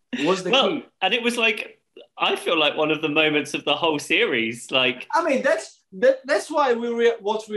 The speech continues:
Speaker 1: rea-, realized after the show, because literally after receiving the video by Sean Paul, from Sean Paul,
Speaker 2: Oh,
Speaker 1: was
Speaker 2: yeah.
Speaker 1: like, "Are you kidding me?"
Speaker 2: <laughs>
Speaker 1: Literally. No, we, we had the best time, best time.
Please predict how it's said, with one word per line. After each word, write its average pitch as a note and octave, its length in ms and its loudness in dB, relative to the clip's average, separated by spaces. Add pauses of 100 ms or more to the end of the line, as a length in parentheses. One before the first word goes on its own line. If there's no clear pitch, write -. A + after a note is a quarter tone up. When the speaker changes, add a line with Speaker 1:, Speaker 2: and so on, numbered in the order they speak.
(120)
Speaker 1:
rea-, G3+ 200 0
realized F#3+ 480 0
after E3 300 -8
the D3+ 100 -4
show, G3 480 0
because D#3+ 300 -4
literally G3 260 -2
after E3 440 2
receiving E3 400 -2
the D3+ 80 0
video E3 200 0 (160)
by D3+ 200 0
Sean D3 260 -4
Paul, C3+ 340 2 (300)
from E3 160 2
Sean E3 260 0
Paul, C#3+ 360 2
Speaker 2:
Oh, C#3+ 120 0
Speaker 1:
was D3 100 -6
Speaker 2:
yeah. C#3 120 0
Speaker 1:
like, C#3 220 0 (640)
"Are G3 80 -2
you D#4 280 6
kidding G#4 460 2
me?" F4 440 0 (580)
Speaker 2:
<laughs> - 0 -
Speaker 1:
Literally. F#3 680 0 (120)
No, E3+ 520 2
we, G#3 340 0 (140)
we F3 80 2
had F3+ 160 -2
the D#3 160 -2
best D#3 260 0
time, A#2+ 420 -4
best D3 420 0
time. A2+ 320 -8